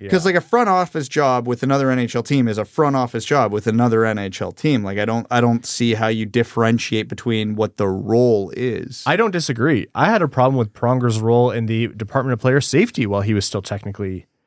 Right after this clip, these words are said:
Speaker 1: you know, under contract or on L T I R. I didn't like that at all.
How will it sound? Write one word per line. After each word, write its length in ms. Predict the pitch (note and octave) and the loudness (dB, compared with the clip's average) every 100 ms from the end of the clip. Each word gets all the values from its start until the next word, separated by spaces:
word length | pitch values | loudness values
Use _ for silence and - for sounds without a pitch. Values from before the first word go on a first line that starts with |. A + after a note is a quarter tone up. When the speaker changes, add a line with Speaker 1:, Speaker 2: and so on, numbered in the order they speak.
| _ - | _ -4
Speaker 1:
you 80 | |
know, 240 | A2 F#2 G2 - | -2 -2 -6 -6
under 260 | A2+ G#2 | -4 -4
contract 480 | G2+ G#2 G2 G#2 F#2+ | -4 -6 -4 -6 -6
or 120 | G2+ | -6
on 160 | F#2+ D2+ | -6 -8
L 140 | G2 | -10
T 140 | F#2+ G2 | -8 -10
I 100 | F2 | -8
R. 180 | E2+ D2 | -10 -6
I 100 | A2+ | 2
didn't 200 | D3 F#3 | 4 4
like 180 | A#2 B2 A2+ | 2 0 0
that 140 | G#2 | -4
at 60 | G2 | 0
all. 360 | C#3 G#2 G#2+ | 0 0 -4